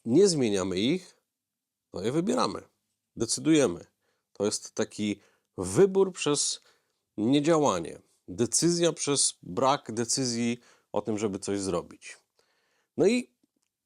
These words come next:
czym to skutkuje? Jak to wygląda w praktyce? Mamy coś, na co narzekamy. Dziedzina absolutnie dowolna. Mogą to być relacje,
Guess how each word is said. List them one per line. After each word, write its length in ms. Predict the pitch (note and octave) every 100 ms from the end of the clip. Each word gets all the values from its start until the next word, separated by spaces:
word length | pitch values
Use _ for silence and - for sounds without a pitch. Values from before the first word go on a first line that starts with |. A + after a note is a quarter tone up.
| _
czym 140 | - F#3+
to 120 | G#3+
skutkuje? 640 | - E3+ - G#2 G#2 C3
Jak 180 | D3 B2+
to 100 | C#3
wygląda 440 | B2 G#2+ G#2 G#2 F#2+ F#2+ G2 G2+ G2+ G2 G2 G2 G#2
w 80 | -
praktyce? 680 | A2 - F2+ - G#2 C#3 D3 _ _ _ _ _ _ _ _ _
Mamy 220 | - D#3+
coś, 200 | F3+ D#3+
na 100 | D3+
co 560 | C3+ B2+ A#2+ A#2 A#2 G#2+
narzekamy. 800 | A2+ A2+ G2+ G2 F#2+ E2 F2+ A2 - _ _ _ _ _ _ _ _ _ _ _
Dziedzina 720 | G#2+ D#3 D3+ F#3+ F3 E3 D#3+ G#2
absolutnie 640 | E3 - D3+ C#3 C3+ B2 A#2+ A#2+ A#2+ A#2 A#2 A2+
dowolna. 680 | A#2+ A2 F#2+ F2 D#2 D2+ - _ _ -
Mogą 200 | G2 C3+
to 140 | E3
być 120 | C#3
relacje, 800 | B2 B2 A2 A2 A2 - F2 D#2+